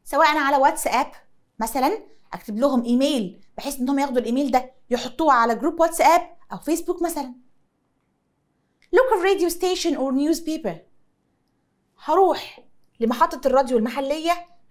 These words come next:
أو هتكلم في الجرايد. تفتكروا إيه الهيدنج هنا؟ How can we tell people about our event?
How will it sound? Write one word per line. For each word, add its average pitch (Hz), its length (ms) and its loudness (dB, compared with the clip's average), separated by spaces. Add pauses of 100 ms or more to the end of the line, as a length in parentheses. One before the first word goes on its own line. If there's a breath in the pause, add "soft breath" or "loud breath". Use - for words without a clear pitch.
(280)
أو 330 80 4
هتكلم 233 520 -6
في 277 80 -8
الجرايد. 277 480 -8 (960)
تفتكروا 339 360 -4
إيه 294 60 0
الهيدنج 254 360 -2
هنا؟ 220 340 -12 (1000)
How 427 320 2
can 311 240 0
we 254 60 -4
tell 302 300 -4
people 294 380 -6 (360)
about 262 340 -2
our 233 280 -4
event? 156 360 -14